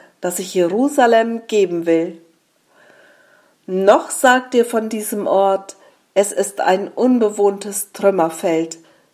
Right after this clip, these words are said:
von Mensch und Tier verlassen."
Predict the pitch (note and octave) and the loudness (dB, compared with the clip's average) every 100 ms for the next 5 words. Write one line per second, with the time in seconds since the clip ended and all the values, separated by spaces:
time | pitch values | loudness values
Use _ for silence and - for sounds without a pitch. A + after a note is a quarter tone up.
0 | _ - F#3+ F#3 F#3+ G3 G#3+ A#3 - G3 | _ -4 -2 2 2 2 0 -4 -4 -6
1 | G3 - G3+ G3 G3 G#3 F#3+ F3+ - E3+ | -6 -4 0 0 0 0 2 0 -6 -10
2 | F3 | -12